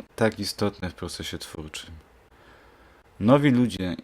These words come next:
istoty wybitnie intelektualne, nie potrafili tworzyć wartości. Kultura oparta na produkcji była dla nich bez znaczenia. Żyli w świadomości, że zmuszeni są do porozumiewania się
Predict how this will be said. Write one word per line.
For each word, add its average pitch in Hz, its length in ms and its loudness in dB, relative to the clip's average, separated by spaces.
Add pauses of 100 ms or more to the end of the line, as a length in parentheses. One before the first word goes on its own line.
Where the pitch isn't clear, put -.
istoty 104 460 -4
wybitnie 92 560 -6
intelektualne, 90 920 -4
nie 98 80 -6
potrafili 123 480 -2
tworzyć 110 360 -2
wartości. 101 760 -4 (880)
Kultura 120 360 0
oparta 113 420 2
na 107 100 2
produkcji 101 540 -6
była 101 220 2
dla 101 140 0
nich 101 240 -2
bez 104 240 0
znaczenia. 87 640 -4 (1600)
Żyli 143 260 2
w - 60 -2
świadomości, 113 640 2
że 95 320 -2
zmuszeni 101 500 -2
są 95 240 -4
do 87 80 -10
porozumiewania 92 720 -6
się 90 280 -6